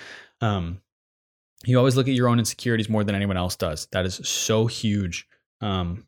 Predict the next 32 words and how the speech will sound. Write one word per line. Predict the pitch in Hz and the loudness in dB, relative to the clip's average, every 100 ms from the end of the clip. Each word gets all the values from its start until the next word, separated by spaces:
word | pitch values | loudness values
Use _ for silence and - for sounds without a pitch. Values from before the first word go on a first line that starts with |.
| _ - | _ -6
so | - 123 | 2 4
true. | 120 - 120 98 87 - | 4 2 0 0 -2 -4
You | 101 | -2
know, | 104 113 | 0 -2
it's | - | -2
just | 110 110 | -4 -4
like, | 101 - - - - | -4 -8 -20 -18 -6
you | 113 127 | 2 4
will | 127 | 4
self-analyze, | - 117 113 113 113 110 104 | 2 2 2 0 0 0 0
you | 117 | 0
will | 107 | -2
critique | - - 110 | -2 -2 -2
yourself | 110 - 101 - | -2 -2 -2 0
more | 113 117 | 0 0
aggressively | 104 104 101 101 104 | 0 -2 -2 -4 -4
than | 95 | -4
anyone | 92 92 92 87 | -4 -4 -6 -6
else | 85 80 - | -6 -8 -6
does. | 82 78 - | -6 -6 -10
Back | 156 110 107 123 | -12 -2 -2 -2
to | 123 | -6
the | |
podcast | 117 101 107 101 98 | -4 -4 -2 -2 -2
I | |
did | 98 87 | -6 -6
with | 82 | -4
Babin | 82 92 98 | -2 -2 -4
a | |
few | - 98 | -6 -6
weeks | 95 - | -4 -6
ago. | 90 87 | -4 -4